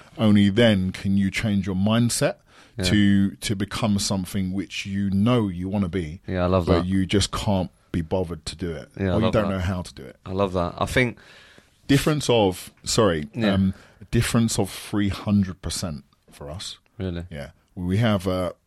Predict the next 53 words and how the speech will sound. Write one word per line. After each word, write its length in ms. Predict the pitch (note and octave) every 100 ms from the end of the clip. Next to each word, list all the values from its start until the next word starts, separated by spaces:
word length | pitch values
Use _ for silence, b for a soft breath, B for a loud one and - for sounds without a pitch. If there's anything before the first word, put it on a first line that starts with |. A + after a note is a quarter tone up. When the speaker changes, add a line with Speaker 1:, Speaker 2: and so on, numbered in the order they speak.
| -
Speaker 1:
<clears throat> 180 | - G#3
we 140 | B2
have 100 | A#2
a 60 | A#2
guy 320 | G#2 F#2 A#2+ - -
Speaker 2:
Yeah. 220 | G2+ G2 - _ _ _ _ - -
Speaker 1:
who, 300 | G2+ G2 F#2 F2 b b b b
who 160 | F#2+
did 300 | E2 G#2+ A2+ - - -
what 140 | F#2+
he 60 | G#2+
did 280 | F#2+ G#2 - _
Speaker 2:
Yeah. 140 | F#2+ F#2
Speaker 1:
in 60 | G2+
his 100 | -
first 320 | G2+ G2+ -
year. 160 | F#2 G2
We 80 |
won't 220 | G2+ G#2 A2+
men-, 220 | G#2 G2+
mention 380 | A#2+ G2+ - G#2
any 80 | G#2
Speaker 2:
Yeah, 120 | G#2
yeah, 60 | G2
Speaker 1:
names, 160 | F#2+ G2+
Speaker 2:
yeah. 40 |
Speaker 1:
but 80 | F#2
if 100 | G2
he's 120 | G2
listening, 360 | G#2 - G#2 G2+
he 80 | F#2+
knows 260 | G2+ G2
who 80 | G2
he 140 | G2
Speaker 2:
<laughs> 20 | C#3
Speaker 1:
is, 180 | D3
and 520 | C#3 B2+ A#2 B2 G2 F#2
he's 100 | F#2
done 180 | G2
so 300 | G2 - B2+ A2
well. 280 | G2 G2+
I'm 60 | G2+
Speaker 2:
Yeah. 40 | F#2+
Speaker 1:
so 220 | B2+ A#2
proud 300 | - G#2+ E2
of 80 | E2
him. 180 | F2 G#2 B B B _
Um, 480 | G3 G3 G2+ G3 G3 b b -
and 120 | G#2
he's 80 | -
changed 260 | C3 A2+
his 100 | F#2+
life, 400 | A2+ F#2 - -